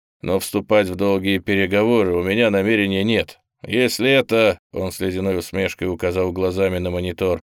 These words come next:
не подтолкнёт их к здравому решению, любые мои слова будут бесполезны,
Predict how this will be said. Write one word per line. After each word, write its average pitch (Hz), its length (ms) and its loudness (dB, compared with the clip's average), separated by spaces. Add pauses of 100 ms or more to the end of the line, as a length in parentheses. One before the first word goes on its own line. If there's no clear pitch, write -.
(380)
не 110 200 2
подтолкнёт 120 1040 0
их 104 200 0
к 95 40 -14
здравому 104 540 2
решению, 107 760 2
любые 139 520 0
мои 131 260 2
слова 110 560 2 (160)
будут 107 380 0
бесполезны, 92 1000 -4